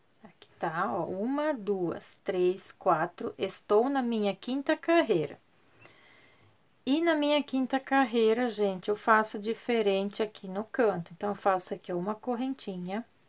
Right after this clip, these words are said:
dois pontos altos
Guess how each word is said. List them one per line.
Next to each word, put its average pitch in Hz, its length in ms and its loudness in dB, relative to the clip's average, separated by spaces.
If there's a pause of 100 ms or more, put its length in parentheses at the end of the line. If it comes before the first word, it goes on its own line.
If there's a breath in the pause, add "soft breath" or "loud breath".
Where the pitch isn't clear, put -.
(1120 soft breath)
dois 254 600 4
pontos 196 800 0
altos 180 1040 -4